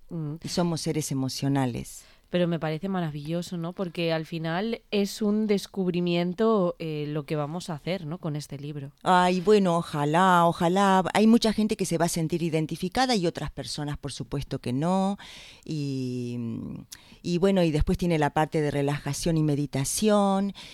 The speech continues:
Speaker 2: Y después tiene un viaje espiritual que hice, que me ayudó mucho, mucho, mucho, eh, en mis momentos. Mm, eh, y bueno, me encantaría volver a repetirlo,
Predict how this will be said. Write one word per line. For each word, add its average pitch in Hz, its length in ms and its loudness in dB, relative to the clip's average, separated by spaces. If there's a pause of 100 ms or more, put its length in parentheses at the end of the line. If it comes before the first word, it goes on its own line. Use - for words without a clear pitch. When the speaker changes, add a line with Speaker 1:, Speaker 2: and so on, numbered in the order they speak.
(120)
Speaker 2:
Y 175 100 0
después 170 260 4
tiene 180 380 2
un 175 180 2
viaje 190 240 2
espiritual 160 560 0
que 151 180 -2
hice, 170 640 -2 (380)
que 156 320 0
me 151 140 0
ayudó 160 320 0
mucho, 220 480 -2
mucho, 208 400 2
mucho, 175 540 0 (440)
eh, 151 560 2
en 139 840 -2
mis 160 140 2
momentos. 160 880 2 (280)
Mm, 143 440 0 (640)
eh, 143 440 -4
y - 120 -2
bueno, 180 260 4
me 160 180 0
encantaría 156 1000 0 (240)
volver 156 520 4
a 147 60 4
repetirlo, 160 960 -2